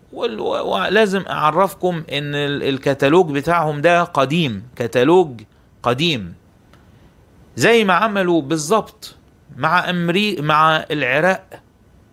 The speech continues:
والكويت، وأغروا صدام إن هو يغزو الكويت وكان ليلة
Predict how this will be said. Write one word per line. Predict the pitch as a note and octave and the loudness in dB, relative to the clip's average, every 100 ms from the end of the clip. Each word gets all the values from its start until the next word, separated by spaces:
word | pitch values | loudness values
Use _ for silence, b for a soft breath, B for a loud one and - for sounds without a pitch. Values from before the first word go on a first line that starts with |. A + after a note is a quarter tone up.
| - | -4
والكويت، | C#3+ C#3+ D#3 F3+ F#3+ - - - _ _ _ _ _ _ - | -4 0 4 4 4 -2 -18 -20 _ _ _ _ _ _ -8
وأغروا | C3 G3 A3 E3 D3 C#3 | -2 0 2 2 2 2
صدام | D3 D3+ C3 F3 G3 F3 C3 | 0 -2 0 2 2 -2 -8
إن | C#3 | -4
هو | C#3+ F#3 | -2 0
يغزو | D#3+ F#3 D3+ C3 A#2+ A2 | 2 2 0 -2 -2 -4
الكويت | C3 B2+ D3+ F#3 F#3+ - - _ _ b b b b b b | -6 -4 0 0 0 -12 -20 _ _ b b b b b b
وكان | B2+ C3+ G3 A3 G3 D3+ - | -2 0 2 2 0 -6 -12
ليلة | B2 E3+ G#3 F3 C#3 | -4 0 2 2 2